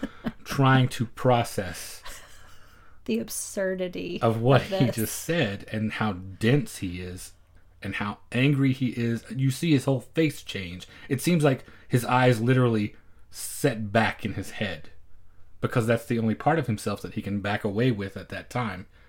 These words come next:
Speaker 2: his whole face changes somehow. And it is not subtle necessarily, but watching these two guys go at it hammer and tong in this scene is brilliant.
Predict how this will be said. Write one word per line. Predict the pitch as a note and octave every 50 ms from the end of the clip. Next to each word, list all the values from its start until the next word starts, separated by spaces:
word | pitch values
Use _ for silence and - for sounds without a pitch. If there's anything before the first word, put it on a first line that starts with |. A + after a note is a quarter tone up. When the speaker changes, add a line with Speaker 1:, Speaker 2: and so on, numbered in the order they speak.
| - - - _ - -
Speaker 2:
his | - C3 A#2+ -
whole | - - - E3 E3+ D#3+
face | D3 - - - F3 E3+ C#3 -
changes | - - A#2+ G#2+ F#2+ E2+ E2+ E2+ -
somehow. | - - D2+ D2+ D2+ - - - - - - - - - - - - - - - -
And | A2 G#2+ G#2+
it | G#2+ G#2 G#2
is | G2+ G2 F#2 - - - - - - - - - - - -
not | F#3 F#3 D3 - -
subtle | - - - - F#3+ F#3+ C#3+ G#2+
necessarily, | G2 G2 F2+ - - F#2+ - - F#2+ F2+ F2+ F2 E2+ E2+ F2 - _ -
but | - G#2 F#2 - - - - - - -
watching | C3 A2+ G#2+ B2 B2+ C3+ - - D3 C3+
these | B2+ A#2+ A#2 A2+ -
two | - - B2+ A2+
guys | - A2+ G2+ G2 F#2+ F2+
go | G2 G#2+ G#2 G2+ G2+
at | G2 G2+ G2
it | G2 - - - - _ _ _ - - - _
hammer | - - C3+ C3 B2+ A#2+ G#2+ G2
and | F#2 F#2 -
tong | - A2+ G#2+ G2+ F#2+ F#2
in | F#2+ G2 G2 G2+
this | G2 F#2+ - -
scene | - G#2+ F#2+ F2+ F2 F2 - - - - - - _
is | - F#2+ F2+
brilliant. | F2+ F2 F2+ G2+ G#2 G#2+ G2 E2 D2+ D2 - - -